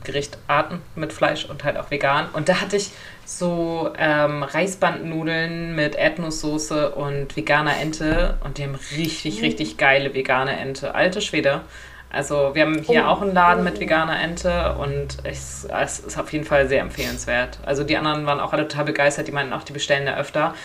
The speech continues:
Speaker 1: Ich hatte jetzt natürlich nur ein Gericht, ich kann nur das bewerten so, aber das war auch schon extrem lecker. Und, äh, genau, das ist halt da Friedrichshain, die Ecke.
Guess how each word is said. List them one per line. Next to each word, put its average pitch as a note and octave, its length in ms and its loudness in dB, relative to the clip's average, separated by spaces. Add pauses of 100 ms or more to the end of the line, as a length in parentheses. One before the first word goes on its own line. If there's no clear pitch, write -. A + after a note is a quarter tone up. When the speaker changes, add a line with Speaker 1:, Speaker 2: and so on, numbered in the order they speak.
(140)
Speaker 1:
Ich - 60 -18
hatte E3 140 -2
jetzt D#3+ 160 0
natürlich D3+ 240 -8
nur C#3 80 0
ein D3+ 100 -2
Gericht, F#3 300 0
ich - 80 -14
kann D#3+ 160 2
nur D#3 100 2
das F3 320 2
bewerten G3 580 6
so, A3 300 4
aber C#3+ 380 8
das C#3+ 320 0
war C3+ 120 4
auch C#3+ 120 0
schon D3 220 -6
extrem G#3+ 440 0
lecker. F#3 400 4 (720)
Und, D3 420 -4
äh, C#3 300 0
genau, C3+ 300 0
das C#3+ 200 0
ist D#3 220 -6
halt C3+ 240 4
da C3 400 6
Friedrichshain, A#2+ 840 -4
die A#2 120 -6
Ecke. B2+ 400 -2